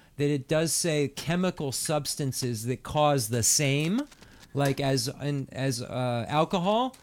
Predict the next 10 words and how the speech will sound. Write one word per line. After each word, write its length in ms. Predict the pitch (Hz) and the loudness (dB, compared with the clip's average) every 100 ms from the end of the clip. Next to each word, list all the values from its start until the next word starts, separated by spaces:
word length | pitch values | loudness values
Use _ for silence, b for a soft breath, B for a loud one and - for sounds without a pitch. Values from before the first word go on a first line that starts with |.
| b b - | b b -8
So 260 | - 180 | -2 2
there 200 | 160 160 | 2 2
is 260 | 160 185 165 | 2 2 2
a 300 | 156 143 117 - | 0 0 -4 -6
book 380 | 135 175 170 - | -4 2 2 2
where 160 | 147 127 | 0 0
it 160 | 113 | -2
does 240 | 160 156 151 | 0 0 0
say, 460 | - 156 139 127 | 0 2 2 0
uh, 160 | 117 120 | -2 -6